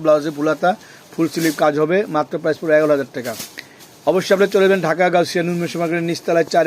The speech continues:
বাই বাই সিমিয়া শাড়ি। তো সিমিয়া শাড়িতে আসলে আপনারা ফুল কালেকশনটা পেয়ে যাবেন। দেখেন, এটা হলো ম্যাজেন্ডা কালার, ম্যাজেন্ডা কালার।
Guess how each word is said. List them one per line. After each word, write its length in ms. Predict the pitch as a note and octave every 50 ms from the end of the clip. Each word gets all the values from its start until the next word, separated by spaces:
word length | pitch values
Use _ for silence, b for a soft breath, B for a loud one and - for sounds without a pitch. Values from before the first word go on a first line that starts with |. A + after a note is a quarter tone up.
| D#3+
বাই 120 | D#3+ E3 E3
বাই 100 | E3 E3+ D#3 -
সিমিয়া 260 | - E3+ E3 D#3+ D3 -
শাড়ি। 160 | - C#3 B2+ A#2+ - - B B B B B B B B B
তো 60 | - D#3+ D3+
সিমিয়া 220 | - F3+ F3 F#3 E3
শাড়িতে 200 | C3+ F#3 F3 G3 F#3+
আসলে 140 | - - - F#3
আপনারা 200 | E3 E3 F#3 F3+ D3 -
ফুল 140 | - F3+ F#3 F3
কালেকশনটা 380 | F3+ E3+ E3 - - E3+ E3 D#3+ -
পেয়ে 140 | - E3+ D#3+ D#3
যাবেন। 180 | D#3 D#3+ F3 F#3+ F#3 - B B B B B B B B - -
দেখেন, 220 | D3 - C3 A#2+ A#2+ - - - -
এটা 100 | C#3+ C#3+ D#3
হলো 120 | E3 F3 F3+ E3
ম্যাজেন্ডা 300 | E3 E3 E3+ F3 E3+ F3 D#3+
কালার, 200 | D3+ C3+ B2 G#2+ G#2+ - - - - - - - - - - - - - - - - - - - - - - - - - - - - B2+ C#3
ম্যাজেন্ডা 340 | D#3 E3 F3 F3+ F3 E3+ E3 D3
কালার। 200 | C3+ B2 A#2